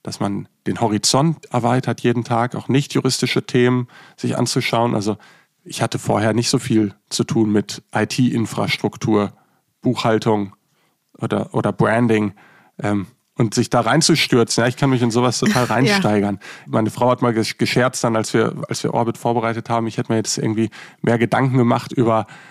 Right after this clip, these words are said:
Speaker 1: den Namen der Kanzlei als den Namen unserer beiden Kinder.
Speaker 2: <laughs>
Speaker 1: Ähm, und wahrscheinlich hat sie ein Stück weit recht damit.
Speaker 2: Ja, da, dann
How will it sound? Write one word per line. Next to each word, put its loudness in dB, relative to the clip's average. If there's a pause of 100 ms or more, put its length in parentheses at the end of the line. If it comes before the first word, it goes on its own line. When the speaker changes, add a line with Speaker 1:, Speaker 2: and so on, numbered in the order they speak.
(240)
Speaker 1:
den 2
Namen 4
der 2
Kanzlei 0 (280)
als 2
den 4
Namen 4
unserer 2
beiden 2
Kinder. 4
Speaker 2:
<laughs> -14 (360)
Speaker 1:
Ähm, 4 (760)
und 0 (440)
wahrscheinlich 2
hat 2
sie 2
ein 2
Stück -2
weit 0
recht -4
damit. -4 (1080)
Speaker 2:
Ja, 0
da, 2 (120)
dann -2